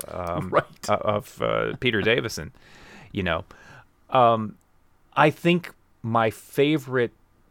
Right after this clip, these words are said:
Speaker 1: classic episode of them all, though, without hesitation, would be Remembrance of the Daleks,
Speaker 2: Mm.
Speaker 1: which is Sylvester McCoy being, uh, manipulative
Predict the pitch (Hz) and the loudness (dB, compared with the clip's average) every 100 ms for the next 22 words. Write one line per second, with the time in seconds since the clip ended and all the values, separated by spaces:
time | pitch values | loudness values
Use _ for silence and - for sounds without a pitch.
0 | _ - 127 117 131 - 117 104 110 107 | _ -12 -4 -2 -2 -4 -4 -2 -4 -4
1 | - 107 95 92 98 98 92 82 90 127 | -4 -2 -2 -4 -2 -4 -2 -4 0 2
2 | 139 80 - 50 - - - _ _ _ | 4 2 -4 -10 -8 -12 -16 _ _ _
3 | _ _ _ _ _ _ _ _ 123 123 | _ _ _ _ _ _ _ _ -2 2
4 | 123 113 110 92 90 131 139 117 87 98 | 4 4 2 0 -2 -4 -2 -4 -4 -2
5 | 90 92 101 92 98 101 110 104 90 90 | -2 -4 -6 -4 -4 -2 -2 -4 -6 -8
6 | 87 117 143 110 73 - - - _ - | -2 -2 -2 -6 -8 -10 -14 -18 _ -16
7 | 98 87 82 - 131 123 - - 117 107 | -10 -10 -10 2 4 4 0 -4 0 2
8 | 101 95 92 - - 98 90 85 87 - | 4 0 -2 -8 -6 -4 -4 -6 -8 -10
9 | - 135 135 131 123 123 117 95 - 120 | -2 4 6 6 6 4 0 -8 -10 -2
10 | 110 101 98 95 90 _ _ - - 104 | 0 0 -2 -8 -12 _ _ -20 -14 -10
11 | 95 95 98 123 139 135 135 139 135 131 | -6 -4 -2 -2 0 2 2 2 0 -4